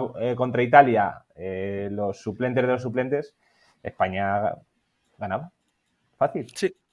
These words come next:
Speaker 2: sí, sí, sí. Y así, así funcionaba y así debería funcionar. Y cuando es el momento de la verdad, por, por ahora todavía funciona.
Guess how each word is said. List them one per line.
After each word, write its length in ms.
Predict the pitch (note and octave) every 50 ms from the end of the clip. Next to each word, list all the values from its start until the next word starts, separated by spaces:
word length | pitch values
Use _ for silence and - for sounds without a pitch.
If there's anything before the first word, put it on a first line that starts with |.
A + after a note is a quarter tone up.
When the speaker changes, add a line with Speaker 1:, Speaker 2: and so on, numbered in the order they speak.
| _ _ _ -
Speaker 2:
sí, 120 | - F3+
sí, 100 | E3+ F3+
sí. 180 | E3+ A3+ - _ _ -
Y 100 | D#3 D3
así, 340 | C3+ - D3 D3 D3+ D3 - -
así 180 | C#3+ - D#3+
funcionaba 400 | C#3 F#3 F#3 F3+ G3 F#3 G3 G#3
y 60 | A3+ G#3
así 100 | - F#3+
debería 260 | G#3+ A3 G3+ F#3 D#3
funcionar. 440 | - D3+ C#3 - C#3 C3+ E3+ G3 G3+ - - - - - - - -
Y 120 | G3 F#3
cuando 480 | - - F3+ F3+ E3+ E3+ D#3+ E3 D#3+ D#3
es 160 | E3 E3 -
el 100 | A#3 A3+
momento 360 | A3+ A3+ A3+ A#3 A#3 A3 A3+
de 60 | G#3+ G#3
la 80 | G#3
verdad, 320 | G3+ G3 F#3+ G#3 A#3+ A3+ -
por, 220 | - G#3+ G3+ F#3+ - - _ _ _
por 180 | - E3+ E3
ahora 360 | D#3 D#3 D#3+ F#3 A3+ B3+ C4+ C4
todavía 260 | - G3 F3+ G3+ G#3
funciona. 520 | - A3+ F3 - F3 G#3 C4+ G3+ - -